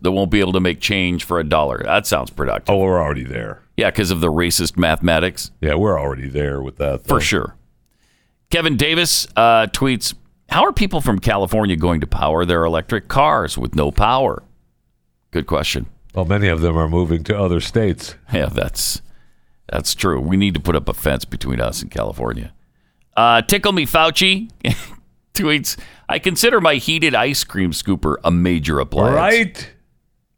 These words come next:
Speaker 1: And from Petty Officer America, "How much you wanna bet Mayor Garcetti is never in a room without freezing air conditioning?"
Speaker 2: Oh.
Speaker 1: You know that's true.
Speaker 2: Well, he has to govern.
Speaker 1: Yes, right, right,
Speaker 2: He has
Speaker 1: right.
Speaker 2: to govern. I mean, what's good for, what's
Speaker 1: Yes.
Speaker 2: good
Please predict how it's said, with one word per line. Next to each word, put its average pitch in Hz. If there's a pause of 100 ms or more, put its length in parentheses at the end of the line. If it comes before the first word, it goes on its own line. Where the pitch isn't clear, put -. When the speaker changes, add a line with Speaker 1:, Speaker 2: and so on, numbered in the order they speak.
(500)
Speaker 1:
And 131
from 120
Petty 160
Officer 131
America, 113 (200)
"How 160
much -
you 190
wanna 147
bet 107
Mayor 110
Garcetti 92
is 78
never 101
in 92
a 90
room 92
without 73
freezing 90
air 80
conditioning?" 71
Speaker 2:
Oh. 64
Speaker 1:
You -
know 208
that's 147
true. 87
Speaker 2:
Well, 131
he 156
has 131
to 107
govern. 101 (400)
Speaker 1:
Yes, 165
right, 117
right, 110
Speaker 2:
He 101
has 98
Speaker 1:
right. 78
Speaker 2:
to 120
govern. 147
I 110
mean, 117
what's 123
good 123
for, 107
what's 117
Speaker 1:
Yes. 95
Speaker 2:
good 113